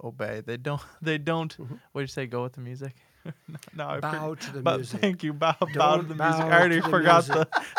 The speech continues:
Speaker 1: I already forgot it.
Speaker 2: Don't go along with the crowd.
Speaker 1: You said it, like,
Speaker 2: Yeah.
Speaker 1: ten times and I still
Speaker 2: That's okay.
Speaker 1: Yeah, so, so d-,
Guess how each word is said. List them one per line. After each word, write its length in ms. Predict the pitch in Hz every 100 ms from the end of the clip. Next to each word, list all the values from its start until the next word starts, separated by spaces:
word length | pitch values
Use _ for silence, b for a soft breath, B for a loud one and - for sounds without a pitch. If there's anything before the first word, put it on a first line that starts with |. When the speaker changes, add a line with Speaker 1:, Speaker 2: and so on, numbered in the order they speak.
| -
Speaker 1:
I 40 |
already 180 | 220 190
forgot 420 | 202 160 151 143
it. 340 | 131 - 339 -
Speaker 2:
Don't 260 | 165 160
go 180 | 160 160
along 280 | 160 160 165
with 100 | 143
the 80 | 160
crowd. 500 | 147 143 120 107 185
Speaker 1:
You 80 | 165
said 240 | 160 139
it, 120 | 127 117
like, 140 | 123
Speaker 2:
Yeah. 40 | 98
Speaker 1:
ten 220 | 139 123
times 280 | 117 110 117
and 80 | 117
I 60 |
still 320 | 127 - - -
Speaker 2:
That's 180 | 151 -
okay. 280 | 262 - 175 -
Speaker 1:
Yeah, 220 | 143 123
so, 340 | - 185 175 - _ _ 156
so 300 | 175 160 151
d-, 220 | 151